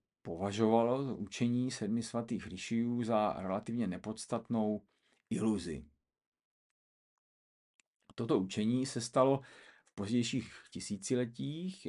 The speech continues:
prazákladem mnoha jiných náboženství, a to především v Indii. A proč právě v Indii? Protože do Indie odešla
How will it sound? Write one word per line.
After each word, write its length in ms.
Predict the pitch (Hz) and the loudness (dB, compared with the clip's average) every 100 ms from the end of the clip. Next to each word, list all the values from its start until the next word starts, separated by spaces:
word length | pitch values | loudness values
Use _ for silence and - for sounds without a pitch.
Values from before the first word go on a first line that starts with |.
| 113 | -6
prazákladem 840 | - 101 107 120 127 123 120 101 | -4 0 0 2 0 0 2 0
mnoha 260 | 98 98 117 | 0 -2 -2
jiných 480 | 123 135 117 - - | 0 0 -2 -4 -12
náboženství, 960 | 67 82 92 107 110 127 147 180 220 - - - - _ - | -10 -10 -6 -6 -6 -6 -4 -4 -6 -10 -20 -20 -20 _ -10
a 80 | 123 | -4
to 80 | 131 | 0
především 460 | 143 139 143 165 | 4 4 4 0
v 60 | 143 | 2
Indii. 460 | 107 123 104 69 _ _ _ _ _ _ _ _ _ _ _ _ _ _ - | 4 6 4 2 _ _ _ _ _ _ _ _ _ _ _ _ _ _ -18
A 60 | |
proč 220 | - 95 | -8 -6
právě 280 | - 131 147 | 4 6 6
v 80 | 107 | 4
Indii? 280 | 90 107 127 | 2 2 2
Protože 280 | 127 120 107 | 0 -2 2
do 180 | 127 135 | 2 2
Indie 680 | 160 147 104 92 98 135 - | 0 2 2 2 2 0 -4
odešla 840 | 107 120 120 139 143 156 175 202 | -2 -2 -2 -4 -4 -2 -4 -6